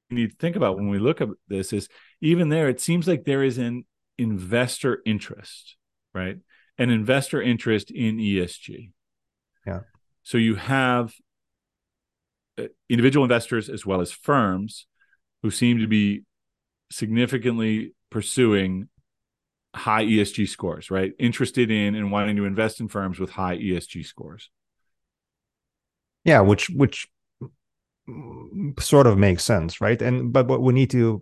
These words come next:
Speaker 2: clarify the point as well, that we don't, we're not just talking about individual investors like you and me who have a bit of spare money and wanna,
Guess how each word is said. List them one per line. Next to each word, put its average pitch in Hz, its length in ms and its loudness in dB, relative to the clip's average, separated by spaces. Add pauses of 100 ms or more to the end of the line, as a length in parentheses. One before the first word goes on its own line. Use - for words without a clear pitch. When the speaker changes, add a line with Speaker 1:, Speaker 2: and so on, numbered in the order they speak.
Speaker 2:
clarify 113 500 0
the 98 80 -4
point 101 320 -6
as 95 180 -6
well, 110 280 2
that 101 180 -4
we 110 80 0
don't, 117 280 -2
we're 117 140 -2
not 117 160 2
just 110 220 -6
talking 104 340 -2
about 101 240 2
individual 101 840 0
investors 98 720 -6
like 90 240 -2
you 101 100 2
and 92 140 2
me 95 220 0
who 92 80 0
have 92 200 0
a 90 60 -2
bit 90 140 -4
of 87 100 -6
spare 95 260 -2
money 95 240 0
and 92 120 0
wanna, 92 340 0